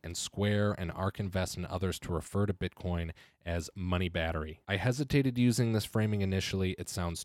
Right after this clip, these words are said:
too convenient, right? But I've come around. A perfect example of the money battery in action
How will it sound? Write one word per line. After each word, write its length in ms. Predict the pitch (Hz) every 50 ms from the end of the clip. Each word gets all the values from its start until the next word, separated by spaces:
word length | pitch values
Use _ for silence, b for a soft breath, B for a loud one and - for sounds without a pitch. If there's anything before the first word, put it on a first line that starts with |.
| - -
too 200 | - - 123 113
convenient, 560 | - 113 104 92 87 90 87 85 85 80 -
right? 280 | 78 82 80 85 85 -
But 160 | - 85 82 - _ _ _ -
I've 220 | 98 95 - _
come 260 | - - - 107 98
around. 360 | 87 85 85 80 78 78 80 B B B B B B B B B
A 60 | - -
perfect 440 | - - 135 143 143 - 156 139
example 720 | - 120 101 92 90 101 98 98 98 - - 98 92 92 - 90
of 100 | 87 -
the 140 | - - 85 85 _ -
money 320 | 101 90 95 101 110 120
battery 560 | 104 95 - 90 92 90 90 90 90 87 90 -
in 140 | 90 90
action 520 | - - 87 85 82 - - - 90 80